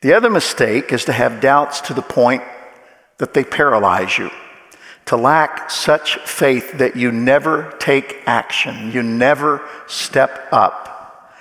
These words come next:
You completely doubt that you can accomplish the task that has been entrusted to you.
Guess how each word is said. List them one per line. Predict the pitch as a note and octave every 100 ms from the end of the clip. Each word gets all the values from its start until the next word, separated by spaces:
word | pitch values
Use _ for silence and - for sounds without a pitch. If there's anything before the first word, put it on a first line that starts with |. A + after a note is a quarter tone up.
| - _
You | B2+
completely | A#2 B2+ A2 - F3+ G#3 F3 D#3
doubt | C#3 B2+ - -
that | A#2+ C3+
you | C#3+
can | C3+
accomplish | B2 - D3+ E3+ - D3 -
the | D3
task | - A2+ G2 A#2 - - - - - _ _ -
that | B2+
has | A#2
been | A2 A#2
entrusted | A#2+ - E3 - - A#2 -
to | A#2
you. | G2+ F#2